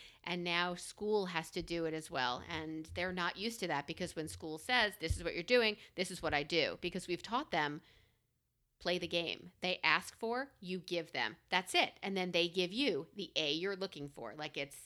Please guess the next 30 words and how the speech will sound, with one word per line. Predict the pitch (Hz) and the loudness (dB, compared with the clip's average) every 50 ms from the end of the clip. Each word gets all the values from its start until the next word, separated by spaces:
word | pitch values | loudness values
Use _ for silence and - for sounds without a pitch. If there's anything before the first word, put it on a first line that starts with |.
| - - | -12 -8
it's | - 156 156 - - | -6 -6 -6 -6 -4
a, | 151 147 143 139 143 165 - - | -2 -2 -2 -2 -4 -6 -8 -10
it's | - - - | -10 -8 -8
a | |
cash | - - - - 240 254 262 254 - - | -8 -6 -2 4 6 6 6 6 2 0
transaction | - 240 214 214 214 202 175 151 160 - - - 151 143 | 4 6 6 6 6 4 4 4 4 2 -2 -6 -6 -6
pretty | 139 - 156 147 139 | -6 -8 -6 -6 -4
much | 135 123 117 - - - - - - - | -4 -4 -6 -6 -8 -12 -14 -14 -10 -6
right | 143 131 131 - | -4 -4 -4 -4
there. | 139 123 107 - - - - - - - - - - - | -4 -6 -6 -6 -8 -14 -14 -18 -16 -16 -16 -18 -20 -18
So | - - - 185 170 165 165 160 160 156 - - _ _ _ _ _ _ _ _ _ _ _ _ _ _ _ _ - | -12 -6 0 2 4 4 4 2 0 -4 -8 -14 _ _ _ _ _ _ _ _ _ _ _ _ _ _ _ _ -4
there, | 185 175 175 170 - - | 0 0 0 0 0 -2
the | 180 220 - | -4 -4 -4
transaction's | - - 185 175 185 190 185 175 185 - - 202 190 - | 0 2 4 4 4 6 6 6 6 4 0 -4 -4 -2
gonna | - 185 180 | -4 -4 -2
be | 170 165 | -2 -2
different. | 180 185 - - 147 - - | -2 -2 -2 -2 -4 -2 -4
Assessments | 165 - - - - 147 151 - - - 185 180 185 - | -6 -8 -6 -4 -2 -2 -2 -2 -2 -4 -4 -4 -2 -4
are | 202 | -4
gonna | 185 202 190 190 | -4 -2 -2 0
be | 196 190 | -2 0
different. | 202 208 - - 170 135 - - - - - - - _ _ _ - | 0 -2 -2 -2 -4 -4 -4 -6 -12 -20 -20 -20 -20 _ _ _ -4
Your | 165 180 170 | -2 0 0
P | 165 - - - 208 202 156 196 202 208 | 0 -2 -8 -12 -12 -10 -8 -6 -6 -8
E | |
class | 196 - - 214 202 202 208 - - | -6 -4 0 2 2 2 2 0 -8
is | 208 - | -8 -4
gonna | - 208 208 | -2 -2 0
be | 202 208 202 | 0 -2 0
different. | 214 220 220 - 151 120 113 | -2 -2 -2 -2 -4 -4 -4